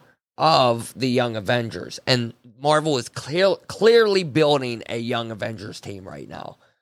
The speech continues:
If you look, um, you got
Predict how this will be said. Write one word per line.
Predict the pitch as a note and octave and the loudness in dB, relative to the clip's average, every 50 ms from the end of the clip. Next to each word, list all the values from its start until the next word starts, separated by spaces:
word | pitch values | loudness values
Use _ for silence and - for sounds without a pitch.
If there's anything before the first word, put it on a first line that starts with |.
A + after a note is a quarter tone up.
| _ _ _ _ _ _ _ _ _ _ _ _ _ _ _ _ _ _ _ _ _ _ _ _ _ _ _ _ - - - | _ _ _ _ _ _ _ _ _ _ _ _ _ _ _ _ _ _ _ _ _ _ _ _ _ _ _ _ -20 -8 -4
If | - B2 G#2+ B2 | -2 -2 0 0
you | C3+ D3+ D#3 | 0 2 6
look, | D#3+ E3+ D3+ C3+ - - - - _ - | 6 6 6 6 2 -2 -12 -14 _ -2
um, | C3 B2+ A#2+ A#2+ A#2+ A#2 A2 F#2 - - _ - | 0 2 4 4 2 2 0 -4 -8 -16 _ -8
you | C3+ B2+ A#2+ | -6 -4 0
got | A2+ B2 B2+ A#2+ A#2 A#2 - | 2 4 6 6 4 4 0